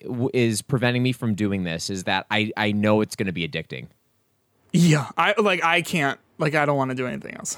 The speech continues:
Speaker 2: <laughs> right now.
Speaker 1: <laughs>
Speaker 2: Like, I'm,
Speaker 1: Yeah,
Speaker 2: when we're done
Speaker 1: and
Speaker 2: with this,
Speaker 1: we,
Speaker 2: I'm gonna
Speaker 1: we,
Speaker 2: play it.
Speaker 1: we were talking about video game addiction. Was that last week? Uh, I, I
Speaker 2: Yeah.
Speaker 1: cannot, in good conscience, download this game with what I have going <laughs> on and
Speaker 2: Yes.
Speaker 1: still be able to, like, call myself, um, a functioning human being, because it does seem to be that kind of,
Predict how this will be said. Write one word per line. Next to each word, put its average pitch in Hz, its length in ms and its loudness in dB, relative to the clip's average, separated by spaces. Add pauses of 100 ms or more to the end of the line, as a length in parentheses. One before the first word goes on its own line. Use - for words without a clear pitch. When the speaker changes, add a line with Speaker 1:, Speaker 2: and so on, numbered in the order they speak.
(120)
Speaker 2:
<laughs> - 80 -20
right 185 260 4
now. - 320 4
Speaker 1:
<laughs> - 0 -
Speaker 2:
Like, 175 180 6
I'm, 156 400 2
Speaker 1:
Yeah, - 160 4
Speaker 2:
when 190 100 6
we're 190 80 4
done 180 120 4
Speaker 1:
and 180 60 4
Speaker 2:
with 180 100 2
this, 143 120 4
Speaker 1:
we, 151 60 4
Speaker 2:
I'm 160 80 4
gonna 151 100 2
Speaker 1:
we, 160 60 4
Speaker 2:
play 131 120 2
it. - 140 -10 (460)
Speaker 1:
we 143 80 2
were 143 40 2
talking 165 140 2
about 139 160 2
video 120 240 2
game 107 180 2
addiction. 98 380 -2
Was 98 80 -2
that 98 140 -2
last 98 340 -2
week? 110 260 0
Uh, 104 220 0
I, 110 220 2
I 104 100 4
Speaker 2:
Yeah. 120 120 2
Speaker 1:
cannot, 107 360 -2
in 110 140 -6
good 110 200 -2
conscience, 98 460 -4
download 95 380 -2
this 95 160 -4
game 87 240 -2
with 95 160 -8
what 92 120 -8
I 90 80 -4
have 92 220 -4
going 123 340 0
<laughs> 143 140 0
on 175 200 0
and 233 220 2
Speaker 2:
Yes. 175 300 4
Speaker 1:
still 160 240 2
be 143 80 2
able 143 240 0
to, 143 160 -2
like, 120 240 2
call 117 220 0
myself, 104 520 0 (360)
um, 101 180 0
a 104 60 0
functioning 98 480 -4
human 95 260 -6
being, 95 300 -4
because 92 500 0 (240)
it 120 120 -2
does 143 200 2
seem 117 220 0
to 101 80 2
be 104 100 2
that 95 220 0
kind 92 240 -2
of, 87 320 -4